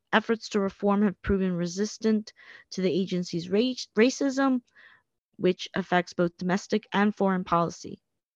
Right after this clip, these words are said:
Um, and just, like, right there alone, like, Lorraine's file is a perfect case study of how the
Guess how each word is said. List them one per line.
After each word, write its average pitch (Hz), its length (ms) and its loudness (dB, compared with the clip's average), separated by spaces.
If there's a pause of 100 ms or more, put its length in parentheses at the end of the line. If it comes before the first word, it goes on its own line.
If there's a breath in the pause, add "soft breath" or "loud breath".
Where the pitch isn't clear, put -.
(960 soft breath)
Um, 170 340 4
and 196 160 2
just, 220 220 -2
like, 226 160 6 (200)
right 185 360 4
there 233 180 6
alone, 220 320 6
like, 180 220 0
Lorraine's 202 500 2
file 226 560 0 (500 loud breath)
is 208 140 6
a 196 80 4
perfect - 720 0
case 202 260 -2
study 185 480 0
of 165 460 0 (320 loud breath)
how 175 340 4
the - 140 -4